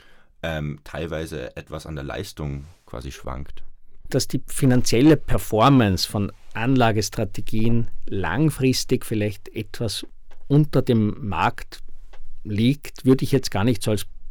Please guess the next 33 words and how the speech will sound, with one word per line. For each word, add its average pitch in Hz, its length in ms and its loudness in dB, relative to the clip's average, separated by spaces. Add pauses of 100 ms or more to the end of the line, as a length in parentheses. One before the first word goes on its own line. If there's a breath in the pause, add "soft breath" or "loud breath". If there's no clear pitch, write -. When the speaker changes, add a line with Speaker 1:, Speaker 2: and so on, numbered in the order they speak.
Speaker 2:
Problem 101 520 0
sehen. 135 320 2
Ich 143 100 0
Speaker 1:
Mhm. - 60 0
Speaker 2:
denke, 107 280 -2
das - 220 -2
ist 123 240 -4
wahrscheinlich 110 760 -2 (460 loud breath)
der 110 120 2
Preis, 101 640 0
den 113 420 0 (240)
in, 107 760 -2 (600)
grüne 131 380 4
Investoren 113 680 4
auch - 300 -4 (220)
bereit 95 420 2
sind 95 420 0 (140)
zu - 140 0
bezahlen. 87 640 -2 (600 loud breath)
Ähm, 110 400 2 (1200)
bei 123 140 0
Aktien 151 680 0 (280)
sieht - 400 -2
man 127 160 4
das 101 180 2
ja 113 100 0
noch 101 180 0
gar 87 220 0
nicht, - 360 -2
äh, - 380 -6
wahrscheinlich, 135 920 -2
weil 117 200 0
wir 117 220 4